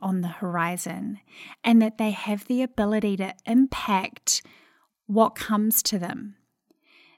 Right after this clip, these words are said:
That sense of control and excitement about the future helps us live those truly thriving lives,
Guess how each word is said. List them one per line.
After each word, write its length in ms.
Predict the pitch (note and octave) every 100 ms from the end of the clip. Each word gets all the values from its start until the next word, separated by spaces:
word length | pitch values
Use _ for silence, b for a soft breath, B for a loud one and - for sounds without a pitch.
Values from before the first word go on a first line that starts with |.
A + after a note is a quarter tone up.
| _ -
That 200 | A#3 -
sense 500 | - C4 C4+ C4+ -
of 140 | A3
control 920 | - G#3 - - G#3+ G#3+ G#3+ G#3 G#3+ - -
and 640 | F#3+ F3 F3 F3 F3+ - b b b
excitement 1080 | A#3+ - - - G#3+ B3 - A#3 A#3+ - -
about 340 | - A3+ G#3+ G#3
the 60 |
future 720 | G#3 - G3+ G3+ - B3+ C4+ C#4 b b b b b -
helps 520 | - C#4 D4+ - -
us 220 | C#4 -
live 260 | B3 C#4+ B3+
those 240 | A3+ G3+
truly 460 | - - A#3+ A#3+ A#3
thriving 500 | - A3 G#3+ G3+ G3
lives, 840 | F#3+ F#3+ A#3 G3+ D#3+ D3 -